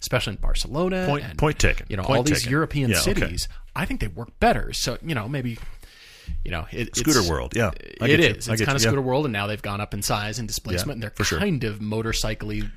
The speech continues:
Speaker 1: looking things. But,
Speaker 2: Sure, yeah, yeah.
Speaker 1: I mean, I love the freedom of motorcycles too, but yeah, they're, yeah, it's one of those things. So I like the idea. Will that feed the itch long enough is the
Speaker 2: Mm-hmm.
Speaker 1: question.
Speaker 2: Mm-hmm.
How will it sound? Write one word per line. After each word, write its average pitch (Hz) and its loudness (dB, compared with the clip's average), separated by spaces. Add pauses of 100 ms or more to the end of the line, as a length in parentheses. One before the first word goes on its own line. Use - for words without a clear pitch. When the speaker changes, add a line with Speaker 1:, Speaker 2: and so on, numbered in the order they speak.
Speaker 1:
looking 110 -6
things. 110 -4
But, - -2
Speaker 2:
Sure, 208 2
yeah, 170 2
yeah. 147 2 (400)
Speaker 1:
I 95 -6
mean, 92 -6
I 101 -4
love 131 0
the 139 -6
freedom 175 -2
of 165 -2
motorcycles 165 0
too, 180 -4
but - -14
yeah, 131 -6
they're, 127 -8 (640)
yeah, - -12 (160)
it's - 8 (520)
one 151 6
of 160 8
those 147 4
things. - -8
So 110 -6 (460)
I 135 4
like 147 2
the 185 0
idea. 127 -4 (340)
Will 151 4
that 143 0
feed 165 -4
the 135 -4
itch - 0
long 151 0
enough 92 -2
is 85 -4
the 90 -4
Speaker 2:
Mm-hmm. 95 -8
Speaker 1:
question. - -4
Speaker 2:
Mm-hmm. 90 -6